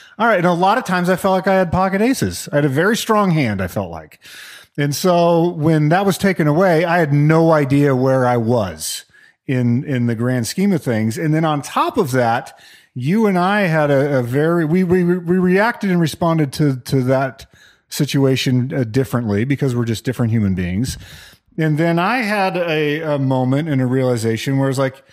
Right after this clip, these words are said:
"Hey, Don and I have worked together in s-, in, in one way or another since we were teenagers." And so I said, "You know, I'm gonna,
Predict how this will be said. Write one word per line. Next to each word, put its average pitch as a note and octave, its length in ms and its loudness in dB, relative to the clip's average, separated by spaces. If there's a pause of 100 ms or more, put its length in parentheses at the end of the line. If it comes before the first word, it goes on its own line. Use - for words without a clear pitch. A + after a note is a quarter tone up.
(280)
"Hey, A3 140 0
Don G3+ 260 0
and B3+ 80 2
I A3 60 2
have C#3 160 0
worked D3+ 340 0
together A#2 580 2
in C3 200 2
s-, - 240 -4
in, C3 420 0
in A#2+ 480 0 (140)
one D3 520 0
way C#3+ 320 2
or A#2+ 240 0
another G#2+ 560 0 (380)
since - 480 -4
we C#3 100 0
were A2 120 0
teenagers." G#2+ 840 -4 (540)
And B2 180 0
so C3+ 300 0
I C#3 160 -2
said, C#3+ 220 -2
"You D#3+ 80 -2
know, D#3+ 100 -2
I'm F3 220 0
gonna, F#3 560 2